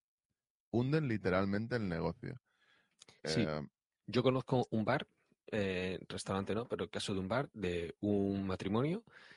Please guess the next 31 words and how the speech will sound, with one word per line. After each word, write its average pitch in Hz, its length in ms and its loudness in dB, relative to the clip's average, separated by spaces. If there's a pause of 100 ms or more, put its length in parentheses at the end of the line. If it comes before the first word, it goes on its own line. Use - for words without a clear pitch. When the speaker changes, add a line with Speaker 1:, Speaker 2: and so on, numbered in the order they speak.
(520)
Speaker 2:
que 101 160 0
en 95 100 -2
hostelería 98 600 2
se - 160 -2
meten 98 220 -2
más 92 160 -2
horas 95 160 0
que - 80 -8
en 92 60 -2
un 95 80 -2
reloj, 113 360 2
metiendo 107 460 0
horas, 101 180 0
metiendo 101 340 -4
horas, 98 180 -4
metiendo 95 340 -2
horas, 120 180 0
levantó 90 800 0 (520)
un 104 280 4
bar, 127 220 2 (320)
levantó 90 440 -2
un 104 100 0
bar 127 180 4
que 104 100 -2
le 92 60 2
dio 95 120 2
dinero 98 260 2
para 92 160 0
comprar 87 320 -4
otro, - 320 0 (1160)
Y 101 720 4